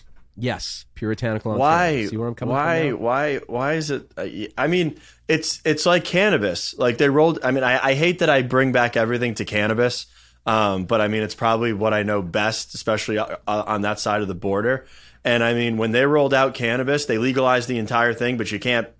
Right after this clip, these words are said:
Speaker 2: mark it on your package. It just needed to be, like, a white package completely.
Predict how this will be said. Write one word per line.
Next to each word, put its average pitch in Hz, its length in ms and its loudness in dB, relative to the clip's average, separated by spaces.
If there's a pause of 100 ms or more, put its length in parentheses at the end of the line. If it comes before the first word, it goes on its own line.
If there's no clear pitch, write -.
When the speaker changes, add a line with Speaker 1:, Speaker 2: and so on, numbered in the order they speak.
Speaker 2:
mark 110 360 2
it 139 200 0
on 110 120 0
your 101 120 -2
package. 113 600 0 (460)
It 123 140 2
just 113 220 -4
needed 123 260 -2
to 123 80 -6
be, 117 120 0
like, 110 160 0
a 113 80 0
white 107 480 -2
package 117 500 -2
completely. 127 640 -2